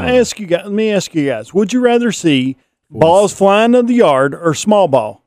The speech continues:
Speaker 2: where you get a double, single, and, you know, you get a lot of run production that way, but don't you wanna see the home run?
Speaker 3: Of course.
Speaker 2: Exactly.
Speaker 3: You
Speaker 2: You don't
Speaker 3: wanna
Speaker 2: wanna
Speaker 3: see
Speaker 2: see a
Speaker 3: the lights go
Speaker 2: shutout.
Speaker 3: off.
Speaker 2: Nobody wants to see a one to nothing game.
Speaker 3: No, I mean, you know, like the Reds got beat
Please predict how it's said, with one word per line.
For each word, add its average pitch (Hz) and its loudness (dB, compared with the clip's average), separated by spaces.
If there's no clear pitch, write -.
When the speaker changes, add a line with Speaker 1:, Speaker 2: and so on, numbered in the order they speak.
Speaker 2:
where 156 -2
you 151 -2
get 147 0
a 143 0
double, 147 0
single, 160 0
and, 131 -2
you 160 -8
know, 143 -2
you 160 -20
get 185 2
a 170 -6
lot 151 2
of 143 0
run 180 2
production 160 -2
that 127 0
way, 127 0
but 175 -2
don't 175 0
you 214 0
wanna 202 2
see 208 -4
the 185 0
home 185 0
run? 220 0
Speaker 3:
Of - -20
course. 262 -10
Speaker 2:
Exactly. 151 -2
Speaker 3:
You 180 -2
Speaker 2:
You - 0
don't 330 4
Speaker 3:
wanna 311 4
Speaker 2:
wanna 254 6
Speaker 3:
see 262 4
Speaker 2:
see 214 2
a 233 6
Speaker 3:
the 214 6
lights - 4
go 202 4
Speaker 2:
shutout. 233 2
Speaker 3:
off. 254 -4
Speaker 2:
Nobody 269 4
wants 269 0
to 190 -8
see 262 0
a 170 2
one 170 2
to 151 -2
nothing 147 0
game. 180 -2
Speaker 3:
No, 233 -14
I 117 -18
mean, 180 -12
you 202 -18
know, 175 -8
like 170 -10
the 147 -10
Reds 165 -8
got 156 -12
beat 170 -14